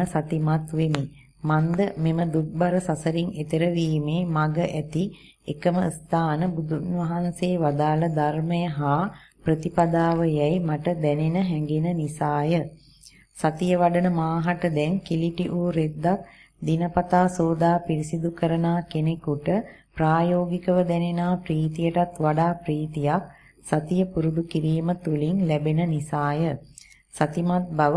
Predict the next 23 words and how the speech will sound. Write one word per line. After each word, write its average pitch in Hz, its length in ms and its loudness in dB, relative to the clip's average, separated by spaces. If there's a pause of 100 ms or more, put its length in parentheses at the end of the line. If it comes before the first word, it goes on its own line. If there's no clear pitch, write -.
අපට 156 340 -2
හුරු 160 340 2
කරන 147 380 0
ඔබ 160 220 0
වහන්සේට 165 800 0 (440)
පින් 165 220 -2
අනුමෝදන් 165 680 0
කිරීමට 151 640 -2
මා 160 260 2
සතුව 160 380 0
ඇති 143 440 -2
ගෞරවනීයම 160 920 0
වචන 156 440 -2
භාවිතා 151 640 0
කරමි. 147 520 0 (440)
ඔබ 147 160 -8
වහන්සේට 165 680 0 (1500)
ප්‍රාර්ථනා 170 1080 0
කරන්නා 160 580 0
වූ 165 200 0
බෝධියකින් 151 720 -2
නිවන් 160 400 0
සුව 165 200 -2